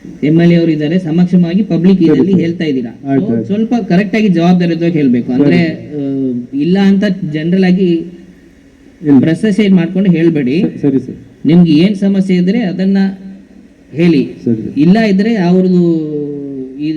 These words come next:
Speaker 1: ಶೆಡ್ಯೂಲ್ ಅನ್ನ ಸ್ಯಾಟರ್ಡೆ ಸಂಡೇಗೆ ಬೇರೆ ಮಾಡ್ತೀರಿ ಅಂದ್ರೆ ಬೇರೆ
Speaker 2: ಇಲ್ಲ,
Speaker 1: ಕಡೆ
Speaker 2: ಇಲ್ಲ,
Speaker 1: ಅದನ್ನ
Speaker 2: ಇಲ್ಲ, ಇಲ್ಲ. ಸ್ಯಾಟರ್ಡೆ ಸಂಡೇ ಓಡ್ತಾವೆ ಸರ್. ಮಡಪಾಡಿ ಅವ್ರ ಪ್ರಶ್ನೆ ಕೇಳಿದ್ರಲ್ಲ, ಪ್ರತಿ ಈಗ ಒಂದು ಕಳೆದ ಒಂದು ಐದು ತಿಂಗಳಿಂದ ಅಲ್ಲಿಗೆ
Speaker 1: ಇಲ್ಲಪ್ಪ,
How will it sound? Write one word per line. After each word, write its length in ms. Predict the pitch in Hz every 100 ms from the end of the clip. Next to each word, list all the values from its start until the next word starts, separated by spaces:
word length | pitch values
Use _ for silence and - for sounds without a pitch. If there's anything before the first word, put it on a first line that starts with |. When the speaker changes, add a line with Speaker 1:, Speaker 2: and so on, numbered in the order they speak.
| 156 143 139
Speaker 1:
ಶೆಡ್ಯೂಲ್ 540 | 135 - 160 185 220 214
ಅನ್ನ 160 | 208 208
ಸ್ಯಾಟರ್ಡೆ 440 | 190 180 190 202 196
ಸಂಡೇಗೆ 380 | 196 190 190
ಬೇರೆ 260 | 175 180 190
ಮಾಡ್ತೀರಿ 360 | 185 175 170 165
ಅಂದ್ರೆ 180 | 175
ಬೇರೆ 220 | 185 165 185
Speaker 2:
ಇಲ್ಲ, 120 | 175
Speaker 1:
ಕಡೆ 100 | 185
Speaker 2:
ಇಲ್ಲ, 240 | 160 165
Speaker 1:
ಅದನ್ನ 140 | 156 147
Speaker 2:
ಇಲ್ಲ, 120 | 139
ಇಲ್ಲ. 240 | 143 131
ಸ್ಯಾಟರ್ಡೆ 680 | - - - _ - 202 196
ಸಂಡೇ 200 | 202 185
ಓಡ್ತಾವೆ 380 | 180 190 175 135
ಸರ್. 100 | 123
ಮಡಪಾಡಿ 340 | 139 - -
ಅವ್ರ 120 | -
ಪ್ರಶ್ನೆ 300 | - 131 160
ಕೇಳಿದ್ರಲ್ಲ, 420 | 143 127 120 123 180 - - - -
ಪ್ರತಿ 220 | 160 180
ಈಗ 120 | 160
ಒಂದು 340 | 156 151 143
ಕಳೆದ 200 | 139 156
ಒಂದು 200 | 160 143
ಐದು 100 | 143
ತಿಂಗಳಿಂದ 480 | 160 175 156 151 147
ಅಲ್ಲಿಗೆ 240 | 151 147 143
Speaker 1:
ಇಲ್ಲಪ್ಪ, 240 | 135